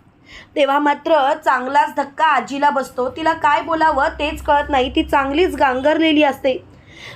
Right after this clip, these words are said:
तेव्हा मात्र आजी मोठ्याने ओरडते, "जावई बापू, म्हणजे तुम्ही आमचा विश्वासघात केलात, आमच्या मुलीच्या आयुष्याची वाट लावलीत आणि यासाठी तर मी तुम्हाला सोडणार नाही.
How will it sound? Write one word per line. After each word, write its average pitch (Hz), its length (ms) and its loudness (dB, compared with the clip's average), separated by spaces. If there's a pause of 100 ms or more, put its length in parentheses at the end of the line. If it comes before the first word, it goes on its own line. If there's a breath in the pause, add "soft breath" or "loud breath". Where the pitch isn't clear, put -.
(100)
तेव्हा 262 240 2
मात्र 285 280 0
आजी 269 540 2 (220 loud breath)
मोठ्याने 269 460 2
ओरडते, 294 720 2 (1120)
"जावई 277 360 4
बापू, 330 360 4
म्हणजे 302 320 2
तुम्ही 311 280 2
आमचा 311 360 2
विश्वासघात 294 720 2 (100)
केलात, 262 280 2 (120)
आमच्या 294 400 0
मुलीच्या 320 640 0
आयुष्याची 302 580 0
वाट 294 380 0
लावलीत 285 340 2 (560 loud breath)
आणि 285 220 -2
यासाठी 330 480 0
तर 302 280 0
मी 311 100 -10
तुम्हाला 294 400 0
सोडणार 302 580 -2
नाही. 294 340 -2